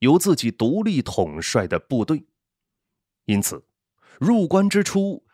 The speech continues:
清政府虽然对他外事忧宠，但是却内存疑忌，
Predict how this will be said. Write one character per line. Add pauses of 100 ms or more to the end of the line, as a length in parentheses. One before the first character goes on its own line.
(100)
清
政
府
虽
然
对
他 (200)
外
事
忧
宠， (260)
但
是
却 (100)
内
存
疑
忌，